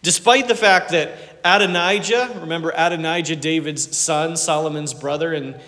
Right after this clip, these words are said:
in, um, First Kings one, despite the fact that Adonijah had attempted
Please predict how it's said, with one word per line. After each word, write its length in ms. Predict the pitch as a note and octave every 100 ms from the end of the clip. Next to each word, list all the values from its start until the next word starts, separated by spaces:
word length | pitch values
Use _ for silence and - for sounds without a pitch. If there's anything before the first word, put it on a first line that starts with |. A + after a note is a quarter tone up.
| - -
in, 320 | C#3 C#3+ C#3+
um, 480 | C#3+ C3+ B2+ B2 A#2+ - - - - -
First 280 | - D#3+ D#3
Kings 220 | E3+ D#3 C3+
one, 280 | C#3+ E3+
despite 480 | F3+ D#3+ - G#3 A#3
the 80 | A3+
fact 320 | G3 F#3 F3+
that 240 | E3+ D3+ - - -
Adonijah 760 | F#3 A3+ F#3 F3+ G#3 E3 D#3
had 180 | D#3+ D#3
attempted 1000 | D3 - - C4 C4+ - A2 F#2+ G#2+